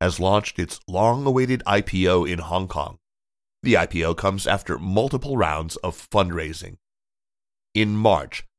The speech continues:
Fourth Paradigm was added to the U S entity list, which has restricted its ability to procure critical chip components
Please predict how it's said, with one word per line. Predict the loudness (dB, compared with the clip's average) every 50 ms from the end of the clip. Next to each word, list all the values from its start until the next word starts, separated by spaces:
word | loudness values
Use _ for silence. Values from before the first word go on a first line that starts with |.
| _ 4
Fourth | 6 6 6 6
Paradigm | 4 2 4 4 6 6 4 4 4 2
was | -2 -2 -2 -2
added | 0 0 2 2 2 0 -2
to | -4 -8 -6 -4 -4
the | -4 -2
U | -2 0 0 2 2 2
S | 2 0 -4 -12 _ _ _ -2
entity | -2 -2 -6 -10 -10 -8 -8 -8
list, | -8 -8 -10 -12 -14 -18 _ _ _ _ _ _ _ _
which | -4 -2 2
has | 2 2 2 2 -2
restricted | -6 -6 -4 -4 -6 -4 -6 -8 -10
its | -10 -8 -8
ability | -4 0 0 2 2 2 0 -4 -6
to | -6 -8
procure | -8 -8 -10 -10 -6 -2 2 2 2 2 0 _
critical | -2 0 0 0 0 0 -2 -2 -4 _
chip | -4 -2 -2 -2 -2
components | -4 -6 -4 -4 -4 -4 -4 -4 -6 -8 -12